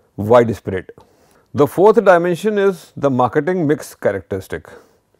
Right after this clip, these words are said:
Direct selling to organizational buyers is the rule and distribution is very important. Advertising and other forms of promotion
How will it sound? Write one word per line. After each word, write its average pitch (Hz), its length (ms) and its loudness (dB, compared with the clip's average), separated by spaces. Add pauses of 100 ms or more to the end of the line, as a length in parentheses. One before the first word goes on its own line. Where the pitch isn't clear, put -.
(920)
Direct 170 420 6
selling 185 600 -2
to 180 260 0
organizational 131 640 0
buyers 165 380 4 (120)
is 120 140 -2
the 123 140 -4
rule 147 420 -6 (500)
and 165 240 -2
distribution 160 500 -2
is 180 80 -2
very 117 180 -2
important. 85 500 -10 (1200)
Advertising 185 640 4
and 202 120 2
other 180 200 4
forms 160 320 -2
of 180 120 -4
promotion 139 500 -4